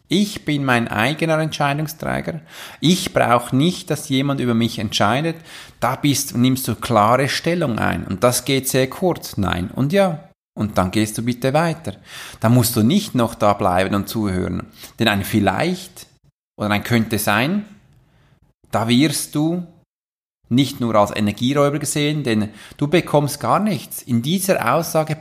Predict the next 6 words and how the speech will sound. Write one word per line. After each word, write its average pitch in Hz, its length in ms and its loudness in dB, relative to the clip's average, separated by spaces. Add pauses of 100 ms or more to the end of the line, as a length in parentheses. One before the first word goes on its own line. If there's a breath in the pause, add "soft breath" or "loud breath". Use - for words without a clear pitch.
bekommst 131 760 0
du 131 160 2
nichts. - 880 -2
Nein, 139 460 0
nada, 165 340 0
nichts. - 640 -4